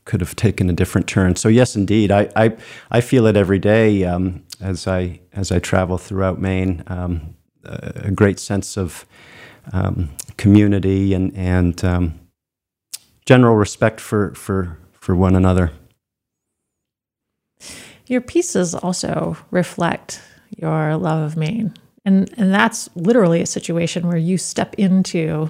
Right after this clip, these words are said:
Speaker 2: what you are trying to, um, capture, because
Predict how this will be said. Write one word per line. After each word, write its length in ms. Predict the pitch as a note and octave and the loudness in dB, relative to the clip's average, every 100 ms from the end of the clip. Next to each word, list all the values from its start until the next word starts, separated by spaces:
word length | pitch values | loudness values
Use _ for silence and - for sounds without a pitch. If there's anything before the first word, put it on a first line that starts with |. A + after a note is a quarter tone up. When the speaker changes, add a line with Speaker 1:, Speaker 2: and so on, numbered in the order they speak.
| - - | -10 -16
Speaker 2:
what 320 | F3+ F#3 - | -6 -4 -2
you 420 | F3+ F#3 F3+ F3 | 0 2 2 0
are 160 | F3+ E3 | -4 -8
trying 580 | D#3+ F3+ D#3+ D#3 D3 D#3+ | -6 -6 -4 -4 -4 -6
to, 460 | - E3 D#3+ D#3+ - | -6 -6 -6 -6 -8
um, 540 | D#3+ D#3 E3 F3 E3+ - | -10 -10 -10 -10 -10 -10
capture, 580 | E3+ D#3 - - - - - - - - | -8 -8 -8 -8 -10 -12 -20 -20 -14 -8
because 640 | F#3+ F#3+ E3+ F3 D#3+ - | -2 0 0 -2 -6 -10